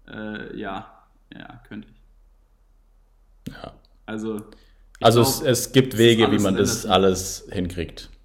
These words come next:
Speaker 1: Es ist alles relativ.
Speaker 2: Ja.
Speaker 1: Ja. Also man, man, man kann das alles unter einen Hut bekommen. Man kann das alles gut unter einen Hut bekommen. Aber ich muss sagen,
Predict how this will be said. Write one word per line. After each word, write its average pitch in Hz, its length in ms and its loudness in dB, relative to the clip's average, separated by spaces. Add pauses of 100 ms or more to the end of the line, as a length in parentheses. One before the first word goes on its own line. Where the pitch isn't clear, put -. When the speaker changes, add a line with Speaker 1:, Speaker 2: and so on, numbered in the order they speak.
(680)
Speaker 1:
Es 113 160 -12
ist 110 140 -16
alles 113 320 -8
relativ. 104 420 -14 (1160)
Speaker 2:
Ja. 101 240 -12 (120)
Speaker 1:
Ja. - 360 -12 (440)
Also 151 200 -4
man, 147 440 -6
man, 131 680 -4
man 120 160 -10
kann 127 180 -6
das 123 120 -10
alles 117 240 -10
unter 110 180 -10
einen 110 180 -8
Hut 117 200 -18
bekommen. 110 500 -8
Man 110 100 -20
kann 127 140 -6
das 120 100 -10
alles 113 240 -12
gut 147 180 -10
unter 120 180 -8
einen 120 180 -8
Hut 127 120 -10
bekommen. 120 400 -10 (220)
Aber 127 160 -8
ich 127 100 -8
muss 135 140 -6
sagen, 139 400 -6